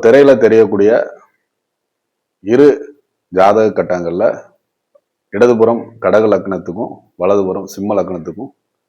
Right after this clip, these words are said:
சில கிரக இணைவுகள் போட்டிருக்கேன், புதன் ராகு சம்பந்தப்பட்டது.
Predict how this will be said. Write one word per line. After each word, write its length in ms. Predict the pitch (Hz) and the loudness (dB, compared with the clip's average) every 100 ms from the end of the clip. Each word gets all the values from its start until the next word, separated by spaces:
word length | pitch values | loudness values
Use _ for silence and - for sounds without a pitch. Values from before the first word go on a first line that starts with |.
| _ | _
சில 120 | 113 107 95 | -2 0 2
கிரக 200 | 110 110 98 | 2 2 0
இணைவுகள் 420 | 90 87 101 98 | -4 -6 -8 -8
போட்டிருக்கேன், 460 | 90 82 78 - _ - | -10 -10 -16 -18 _ -12
புதன் 240 | 92 104 95 | -8 -6 -4
ராகு 200 | 87 90 87 | -4 -6 -8
சம்பந்தப்பட்டது. 640 | 82 82 82 - 76 - | -14 -16 -18 -20 _ -18